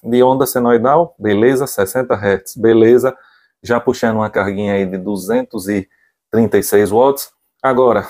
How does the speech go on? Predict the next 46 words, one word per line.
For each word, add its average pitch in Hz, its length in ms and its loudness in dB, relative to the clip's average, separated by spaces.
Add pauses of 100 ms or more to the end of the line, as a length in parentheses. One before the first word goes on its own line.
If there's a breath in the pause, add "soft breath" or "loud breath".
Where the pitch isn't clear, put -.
vamos 139 380 -4
começar 123 340 -4
a - 40 -4
colocar 107 360 0
mais 139 220 -4
carga 135 300 -2
nele. 151 400 0 (400)
Lembrando 135 500 2
que 139 100 -6
daqui 127 220 2
a 127 60 2
pouco 135 240 0
a - 20 0
gente 123 200 -4
já 123 120 2
vai 123 180 2
para 131 200 0
os 123 120 -4
testes 120 300 0
aí 117 180 4
de 120 320 -2 (340)
geladeira 123 440 2
inverter 147 500 -4 (220 loud breath)
e 135 260 -4 (100)
geladeira 123 580 2 (140)
comum. 107 380 -2 (160)
Vamos 113 200 -2
adicionar 113 340 -2
mais 107 200 -4
carga 104 240 0
pra 101 120 0
ver 98 260 -2 (200 loud breath)
sobre 104 260 0
a 104 40 0
potência 101 380 -4
dele. 110 160 -6
Agora 113 260 0
eu - 20 -4
vou 107 100 2
adicionar 104 560 0
uma 104 160 2
string 135 440 -2
com 107 100 -4
algumas 101 340 0
lâmpadas, 113 380 2
pessoal. 85 500 -4